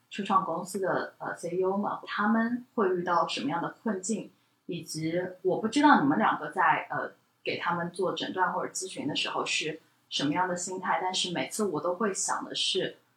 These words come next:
呃，我需要带入，就是我在他这个位置上，我接下来该怎么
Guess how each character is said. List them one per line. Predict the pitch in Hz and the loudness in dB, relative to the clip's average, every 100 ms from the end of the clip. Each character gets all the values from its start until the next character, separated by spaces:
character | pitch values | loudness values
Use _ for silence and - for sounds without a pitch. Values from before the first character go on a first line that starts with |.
| _ _ _ | _ _ _
呃， | 147 139 - | 0 2 2
我 | 156 | 0
需 | 156 | 2
要 | 202 | 2
带 | 196 208 185 | 2 0 0
入， | 214 180 - _ | 0 -4 -6 _
就 | - 185 | -8 -4
是 | 180 | -2
我 | 143 | -2
在 | - 190 | 2 2
他 | 185 - 202 | 2 2 2
这 | 196 190 | 2 -2
个 | 160 | 0
位 | 175 | -2
置 | 175 | -2
上， | 165 170 147 | -4 -2 -4
我 | |
接 | - 160 | -6 -10
下 | - 156 | -2 0
来 | 135 - | 0 -2
该 | 160 165 | -4 -4
怎 | 139 | -12
么 | 156 | -14